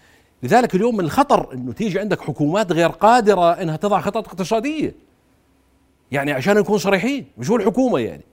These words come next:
وأنت بتتكلم قاعد عن مجلس وزراء عنده ولاية عامة، جزء من الولاية العامة تبعته أن يضع خطة اقتصادية للدولة. لذلك أنا أتفق معك، لكن اليوم إحنا بنقول: "طارت الطيور برزاقها والموازنة أقرت". ده تمام.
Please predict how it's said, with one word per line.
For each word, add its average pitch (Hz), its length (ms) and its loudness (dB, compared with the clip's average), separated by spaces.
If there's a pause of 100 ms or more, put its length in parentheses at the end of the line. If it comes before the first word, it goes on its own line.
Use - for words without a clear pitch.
(640)
وأنت 120 180 -8
بتتكلم 214 440 -2
قاعد 190 180 -2
عن 175 80 -6
مجلس 190 260 -6
وزراء 160 360 -6 (580)
عنده 202 200 -2
ولاية 202 220 6
عامة، 165 380 0 (640)
جزء 202 400 -2
من 202 100 0
الولاية 190 300 0
العامة 165 260 -2
تبعته 165 480 -4
أن 196 80 0
يضع 247 240 4
خطة 240 220 -4
اقتصادية 180 480 -4
للدولة. 247 400 -8 (720)
لذلك 190 360 2
أنا 196 160 -2
أتفق 190 320 -4
معك، 160 360 -6 (500)
لكن 156 460 -2
اليوم 202 500 0
إحنا 127 160 -10
بنقول: 151 440 -2
"طارت 165 360 -2
الطيور 151 300 2
برزاقها 123 540 -4 (280)
والموازنة 196 600 -4
أقرت". 156 400 -4 (760)
ده 175 140 2
تمام. 165 300 -2